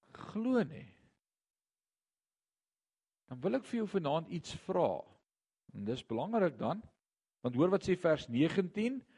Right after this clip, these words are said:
"En ons sien dat hulle deur ongeloof nie kon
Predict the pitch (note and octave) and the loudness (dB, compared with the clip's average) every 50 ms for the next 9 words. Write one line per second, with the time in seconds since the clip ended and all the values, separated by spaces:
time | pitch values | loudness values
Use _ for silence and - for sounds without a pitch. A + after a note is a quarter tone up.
0 | - - - _ _ _ _ - F3+ G3 A3 A3+ A3+ G#3+ - - G3+ G#3 G#3 G#3 | -20 -20 -20 _ _ _ _ 4 6 6 6 6 4 2 2 6 8 8 8 8
1 | G3+ F#3 - - - A#3 A3+ A3 A3 G#3+ G3+ D#3 D3+ D#3 E3 D#3+ - A2 G2 - | 6 2 -4 -4 -2 0 2 2 2 0 2 4 6 6 6 4 2 -2 -2 2
2 | A#2+ C#3 D3+ E3 D#3+ C#3+ G#2+ F#2 G#2+ A#2+ C#3 D#3 D#3 D3 C3 G#2+ G2+ - - - | 4 4 6 4 4 2 0 -2 0 4 6 8 6 6 4 0 -10 -20 -10 0
3 | - F#3 A3+ C4 D#4 D#4 - - - - B3 G#3+ E3 D#3 D3+ D#3 D3+ C3+ - G#2+ | 4 6 6 6 4 2 -2 0 2 2 4 4 6 6 6 6 6 4 0 -4
4 | G#2 A2 B2 C#3+ D#3+ E3 E3 - - - - _ _ _ - D3+ D3 C#3 C#3 C#3+ | -6 -2 2 2 2 2 2 -2 -6 -18 -20 _ _ _ 2 4 6 6 4 2
5 | C#3+ C3+ | -2 -8